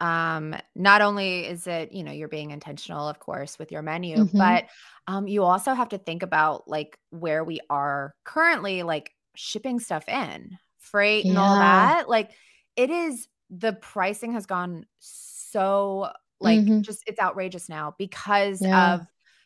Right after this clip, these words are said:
Speaker 1: you know, covid and shortages and that sort of thing. So anything that you're having to ship in, if we're talking, you know, especially, like, destination weddings on islands and stuff, um,
Speaker 2: Mm-hmm.
Speaker 1: florals and food, definitely, like, source locally if you can, because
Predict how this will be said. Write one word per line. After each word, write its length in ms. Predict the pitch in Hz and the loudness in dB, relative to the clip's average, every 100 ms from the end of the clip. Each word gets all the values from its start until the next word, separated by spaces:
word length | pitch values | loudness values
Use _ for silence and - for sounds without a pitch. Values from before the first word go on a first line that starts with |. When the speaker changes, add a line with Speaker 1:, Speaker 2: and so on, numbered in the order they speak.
| - | -12
Speaker 1:
you 80 | 196 | -8
know, 140 | 180 | -8
covid 460 | 180 240 214 196 185 | -2 -2 2 0 0
and 160 | 175 | -4
shortages 840 | 175 220 208 196 185 180 170 165 - | -8 -6 -4 -4 -4 -4 -4 -8 -10
and 140 | 180 180 | -8 -4
that 200 | 165 - | -6 -6
sort 160 | 170 | -8
of 100 | 165 | -8
thing. 200 | 170 170 | -8 -10
So 360 | 165 180 175 170 220 | -8 -6 -6 -8 -8
anything 380 | 247 277 302 | -10 -8 -8
that 120 | 277 202 | -6 -6
you're 140 | 196 | -6
having 280 | 175 165 165 | -6 -6 -8
to 60 | 160 | -10
ship 240 | - 156 - | -12 -14 -14
in, 300 | 165 165 202 | -10 -8 -8
if 140 | 208 | -10
we're 80 | 175 | -10
talking, 400 | 175 165 165 156 | -10 -10 -12 -12
you 80 | - | -10
know, 100 | 160 | -10
especially, 320 | 147 - - 151 | -10 -14 -14 -10
like, 200 | 156 175 | -10 -12
destination 460 | 151 151 151 156 | -18 -16 -16 -10
weddings 400 | 156 151 156 170 | -8 -6 -8 -12
on 100 | 156 - | -14 -10
islands 460 | 147 175 247 269 | -6 -4 -2 -2
and 120 | 277 262 | -4 -2
stuff, 220 | 196 180 - - - - 214 | -2 -2 -8 -20 -20 0 8
um, 640 | 214 202 196 185 180 175 | 10 10 8 4 2 0
Speaker 2:
Mm-hmm. 240 | 170 156 _ _ - | 0 -6 _ _ -12
Speaker 1:
florals 880 | 208 269 285 285 277 277 240 - - - | 4 6 8 8 4 0 -6 -12 -12 -8
and 460 | 175 175 170 175 170 | -4 -2 -4 -8 -14
food, 640 | _ 254 262 262 240 196 180 | _ -8 -6 -8 -8 -12 -12
definitely, 640 | 202 196 - 240 240 226 | -14 -14 -12 -8 -8 -6
like, 320 | 214 185 180 - | -6 -6 -8 -14
source 580 | - - 190 208 202 - | -18 -12 -8 -6 -8 -8
locally 440 | 170 170 - 160 | -8 -8 -10 -12
if 120 | 156 165 | -12 -16
you 80 | |
can, 280 | - 170 160 | -16 -12 -12
because 500 | 170 - 175 165 165 | -12 -8 -6 -6 -10